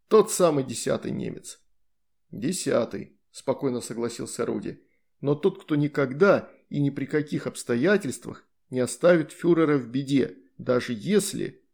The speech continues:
саксонец хотел сказать, что и в том случае, если усомнится в правоте вождя, но доктор Шерваген поднял руку.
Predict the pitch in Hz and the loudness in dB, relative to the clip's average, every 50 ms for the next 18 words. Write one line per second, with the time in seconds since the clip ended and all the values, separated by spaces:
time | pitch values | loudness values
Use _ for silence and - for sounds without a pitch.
0 | _ _ _ _ - - 131 - - - 160 147 127 120 - - - 123 - 143 | _ _ _ _ -12 -8 -8 -8 -6 -4 -4 -2 -2 -4 -6 -6 -8 -8 -6 -6
1 | 127 - - - - 113 104 143 185 180 180 - - _ _ _ - - - 151 | -8 -8 -8 -8 -8 -4 -2 0 0 0 -2 -6 -16 _ _ _ -18 -10 -4 -2
2 | 151 147 147 - 165 147 120 - - - 147 180 208 190 - - 131 120 113 151 | -2 -2 -2 -2 -4 -6 -6 -6 -6 -4 -2 -2 -2 -2 -2 -6 -8 -4 -2 -2
3 | 160 151 - 143 - - - - - 127 123 131 151 180 180 - - 139 - - | -2 -2 -4 -8 -8 -8 -8 -6 -4 -4 -4 -2 -2 -4 -4 -6 -10 -12 -8 -6
4 | 147 135 139 135 - 151 139 143 143 127 117 113 127 117 - - - _ _ _ | -4 -4 -4 -4 -4 -2 0 0 0 -2 -2 0 0 0 -2 -4 -10 _ _ _
5 | _ _ - 117 120 113 117 180 185 180 - 156 131 - - 131 120 110 139 147 | _ _ -8 -6 -4 -2 0 0 0 0 -2 -6 -6 -6 -6 -6 -4 -2 -2 -2
6 | 143 131 131 127 - 139 131 123 127 127 127 123 117 107 - - - - | -2 -2 -6 -6 -4 -4 -4 -2 -2 -2 -2 -2 -2 -4 -8 -12 -14 -14